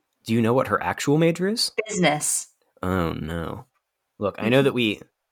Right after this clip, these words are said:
Speaker 1: we did gender essentialism on majors a while back, but I do stand by my statement that the female business major is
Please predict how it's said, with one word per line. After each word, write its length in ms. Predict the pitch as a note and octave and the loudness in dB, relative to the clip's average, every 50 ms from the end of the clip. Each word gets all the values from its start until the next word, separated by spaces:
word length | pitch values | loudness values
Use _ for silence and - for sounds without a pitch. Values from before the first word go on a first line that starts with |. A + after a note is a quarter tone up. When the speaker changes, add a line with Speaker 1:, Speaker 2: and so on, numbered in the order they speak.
| _ _ _ _ _ _ _ _ _ _ _ _ _ _ | _ _ _ _ _ _ _ _ _ _ _ _ _ _
Speaker 1:
we 120 | - A2+ A#2 | -2 0 2
did 180 | B2+ C3+ B2+ | 2 2 2
gender 340 | G#2+ F#2+ G#2+ A2+ B2 B2 A#2+ A#2 | 0 0 2 2 4 4 4 2
essentialism 640 | G2+ - - G#2+ G#2 - - G#2+ G2+ G2 F#2 G2 G2 | 0 0 0 -2 -2 -2 -4 -4 -4 -2 -4 -4 -4
on 240 | F#2 F#2 F#2+ F#2 - | -4 -4 -4 -6 -8
majors 580 | - F#2+ F#2+ F#2 F#2+ F2 - F#2 F2 D#2+ D#2 - | -8 -6 -4 -2 -2 -2 -4 -6 -6 -6 -8 -8
a 60 | - E2+ | -8 -4
while 280 | E2 F2 F#2 F#2+ F#2 F2+ | -2 0 2 2 2 2
back, 420 | E2+ F2 E2+ D#2 D2+ - - - _ _ _ _ _ _ _ _ _ _ _ _ - | 0 0 0 -2 -2 -6 -12 -20 _ _ _ _ _ _ _ _ _ _ _ _ -8
but 100 | - G2 | -2 -2
I 80 | F#2+ F#2+ | -2 0
do 160 | F#2 A2+ A2+ | 0 0 0
stand 300 | - - - G#2+ G#2+ G2 | 0 0 0 0 0 2
by 100 | G#2 G2 | 0 0
my 140 | G2 G2 F#2 | 0 -2 -2
statement 360 | - - F#2+ F#2+ D2+ F2+ E2+ | -2 -2 -2 -4 -2 -4 -6
that 100 | E2+ D#2+ | -6 -6
the 60 | - F2 | -8 -8
female 340 | - G#2+ G#2 G2 G2 F#2+ | -4 -4 -2 -2 -2 -2
business 360 | F2+ F2 F#2 F2+ - F#2 E2+ - | -2 -2 -4 -2 -4 -6 -6 -6
major 300 | G2 E2+ E2 - F2 E2 | -6 -6 -6 -6 -6 -6
is 200 | D#2+ F2 - - | -6 -6 -10 -12